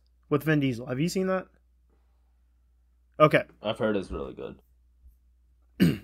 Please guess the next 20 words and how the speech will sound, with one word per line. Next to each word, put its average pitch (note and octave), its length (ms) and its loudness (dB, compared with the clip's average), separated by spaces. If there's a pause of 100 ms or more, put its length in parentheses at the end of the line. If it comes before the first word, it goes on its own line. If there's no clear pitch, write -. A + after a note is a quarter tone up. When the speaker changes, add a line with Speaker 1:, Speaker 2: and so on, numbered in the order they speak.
(140)
Speaker 1:
It F3 140 10
is F#3+ 200 8
one F#3 180 4
of F3 100 6
my D3 200 2
favorite F3+ 560 4
Vin F#3+ 180 2
Diesel C#3 300 2
movies, B2+ 480 -4 (760)
and C#3 520 4 (120)
it's D3 240 -4
actually F#3 360 8
one G3+ 120 4
of F3+ 80 2
my D3+ 160 4
favorite D#3 540 2 (100)
action C3 400 -2
movies. - 440 -14 (840)
Speaker 2:
Oh, E2 160 -8
wow. D2+ 240 -14